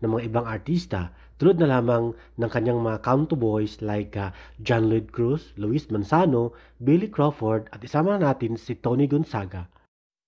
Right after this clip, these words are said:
Kaya naman nagkasundo ang mga Showtime host, lalo na si Vice Ganda at Ann Cortez, na hindi nila idaan sa biro ang nangyari kay Vong Navarro, pati na rin kina Dennis Cornejo at Cedric Lee.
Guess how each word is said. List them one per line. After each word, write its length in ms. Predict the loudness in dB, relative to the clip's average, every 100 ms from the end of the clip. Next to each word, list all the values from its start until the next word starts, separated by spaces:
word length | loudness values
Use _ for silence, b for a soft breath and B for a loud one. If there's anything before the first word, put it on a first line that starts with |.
| _ _
Kaya 240 | -2 2 4
naman 320 | 4 4 4
nagkasundo 480 | -2 -4 -2 -2 -2
ang 160 | -2
mga 160 | -4 -4
Showtime 480 | -6 -6 -2 -4 -2
host, 320 | -4 -4 -4
lalo 240 | -4 -2
na 80 | -4
si 160 | -6 -8
Vice 240 | -8 -6
Ganda 480 | -4 -2 -2 -4 -6 B B B -14
at 160 | -10
Ann 240 | 0 0 2
Cortez, 560 | 2 2 0 -6 -4
na 80 | -4
hindi 240 | -4 -2 2
nila 320 | 2 2 -2
idaan 320 | -6 -6 -6
sa 160 | -2 0
biro 480 | 2 0 -2 -8 b b b
ang 160 | -4 0
nangyari 480 | 0 0 0 0 -2
kay 160 | -4
Vong 240 | 0 0 2
Navarro, 560 | 0 0 0 -2 -4 B B B
pati 180 | -2 2
na 140 | 2
rin 160 | 2 0
kina 240 | -2 -2
Dennis 340 | -2 -4 -4
Cornejo 840 | -6 -4 2 2 0 -4 -6 -10 _ -16
at 100 | -16
Cedric 500 | _ -10 -8 -8 -10 -6
Lee. 240 | -8 -8